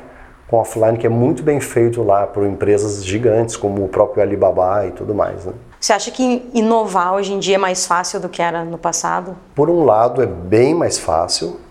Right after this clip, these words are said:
Speaker 1: Olha quantas ferramentas se tem hoje, ferramentas, metodologias, tecnologias que são gratuitas na internet, ambientes de, de aceleradoras, de startups, incubadoras, tudo isso não existia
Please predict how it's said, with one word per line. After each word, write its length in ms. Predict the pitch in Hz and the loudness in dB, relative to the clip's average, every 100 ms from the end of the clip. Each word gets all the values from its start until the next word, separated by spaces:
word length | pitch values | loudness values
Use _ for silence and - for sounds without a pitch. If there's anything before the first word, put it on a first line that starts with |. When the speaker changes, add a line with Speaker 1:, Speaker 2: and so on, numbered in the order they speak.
| - | -4
Speaker 1:
Olha 200 | 87 127 | 0 0
quantas 580 | - - 127 165 123 - | -2 0 0 2 -2 -4
ferramentas 800 | - 117 117 104 104 113 113 95 | -2 0 0 0 0 0 -2 -2
se 160 | - 98 | -2 -4
tem 320 | - 98 92 | -2 -2 -2
hoje, 420 | 90 92 98 92 | 0 0 0 -4
ferramentas, 880 | 92 95 98 92 90 95 92 95 90 | -4 -2 0 0 0 0 0 -4 -2
metodologias, 1200 | 95 95 95 92 92 92 - 95 92 95 95 - - | -2 0 2 2 4 2 -2 -6 -4 -4 -4 -6 2
tecnologias 1080 | 127 127 117 110 101 90 90 101 110 110 - | 2 2 0 2 0 0 -2 0 2 2 0
que 100 | - | -2
são 220 | 101 98 | -2 2
gratuitas 960 | 104 110 - 104 98 98 127 123 - | 2 0 -2 0 0 -2 -4 -4 -4
na 80 | 92 | -8
internet, 800 | 87 98 82 85 95 98 - 95 - - - - - | -4 -2 0 0 0 0 -4 -6 -8 -12 -12 -10 0
ambientes 1040 | 120 113 110 104 113 110 104 98 101 - 98 | 2 2 2 2 2 -2 -4 -2 -2 -2 -4
de, 400 | 98 92 90 87 | -2 0 0 0
de 60 | |
aceleradoras, 1300 | 85 - 101 101 95 92 95 98 101 95 - - - - - - | 2 2 4 4 4 4 2 4 2 2 0 -2 -12 -20 -20 -14
de 280 | 87 85 90 | -10 -8 -2
startups, 760 | 90 92 82 - 95 95 - 98 | 0 0 0 0 0 0 -2 -6
incubadoras, 920 | 92 98 92 87 80 92 98 101 - | -6 -2 0 0 2 2 4 2 0
tudo 240 | 160 160 | -2 0
isso 200 | 131 151 | 0 0
não 120 | 147 | 2
existia 840 | 151 139 139 - - 113 123 110 | 2 0 -2 -4 -4 -2 2 2